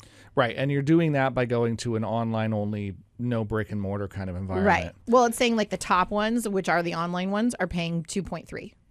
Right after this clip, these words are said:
Speaker 1: Right. It's just not much. There's just really not much meat on the bone.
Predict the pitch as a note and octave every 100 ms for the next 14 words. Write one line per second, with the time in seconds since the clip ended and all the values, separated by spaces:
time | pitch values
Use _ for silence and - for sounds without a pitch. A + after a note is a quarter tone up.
0 | _ _ _ - D2+ - _ _ _ -
1 | - _ _ D#3 C#3+ - - D3+ D3 -
2 | G3 F3+ _ B2 A#2 A2 F#2+ - _ _
3 | _ _ A#2 E2+ - - C3 C3 - -
4 | D3+ - B2 A#2 D#3 F3+ E3+ C#3+ B2 A#2+
5 | A2+ - A2+ G#2 G2+ F#2+ E2+ F#2 F2+ E2